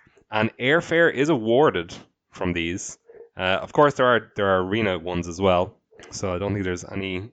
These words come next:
airfare for those. Well, I'm not sure, actually. There might be. There might be. Um, and yeah, the two paper ones are in Italy and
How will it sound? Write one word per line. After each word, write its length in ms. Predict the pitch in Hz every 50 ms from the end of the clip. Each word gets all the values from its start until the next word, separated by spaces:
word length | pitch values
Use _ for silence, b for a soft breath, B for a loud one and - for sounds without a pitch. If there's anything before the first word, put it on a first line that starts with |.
| _ -
airfare 320 | 101 101 - 101 98 90
for 120 | - 90
those. 360 | 87 98 92 90 87 85 - -
Well, 140 | 135 143
I'm 80 | 156 165
not 120 | 165 160
sure, 180 | - - 101 95
actually. 260 | 87 - - 85 78 - _ _ _ _ _ _ _ -
There 100 | 98 98
might 200 | 104 104 95 -
be. 180 | 80 80 80 -
There 100 | - 87
might 180 | 87 85 85 -
be. 200 | 80 80 78 _ _ _ _ _ _ _ _
Um, 580 | - 101 101 98 98 98 95 95 95 92 92 90 _ _ _ _ - - _ _ -
and 140 | 107 117
yeah, 100 | 120 113
the 120 | 101 101 101
two 460 | - - 131 123 123 123 120 117 107
paper 300 | - - 123 127 - 117
ones 320 | 104 104 104 101 101 101
are 580 | - 90 98 95 95 95 92 90 90 90 90 90
in 380 | - - 101 98 95 95 95 -
Italy 400 | - 110 - 123 117 120 127 - -
and 800 | - 101 98 95 95 92 92 92 92 90 92 92 92 92 87 -